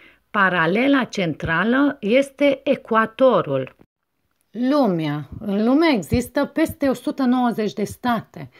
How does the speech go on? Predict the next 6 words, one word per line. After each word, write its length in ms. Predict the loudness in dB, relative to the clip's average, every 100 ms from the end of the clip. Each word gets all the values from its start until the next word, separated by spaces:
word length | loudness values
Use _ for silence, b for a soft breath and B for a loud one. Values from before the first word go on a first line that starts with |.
| b b
diferite 680 | -6 -6 -2 -4 -2 -4 -6
prin 220 | -6 -8
formă, 640 | -8 -4 0 0 -2 -6 -8
dimensiuni, 1040 | -8 -6 -8 -10 -12 -8 -6 -4 -4 -8 -12
climă, 580 | -6 -2 -2 -2 -6 -6
limbă, 640 | -6 -4 -4 -4 -4 -4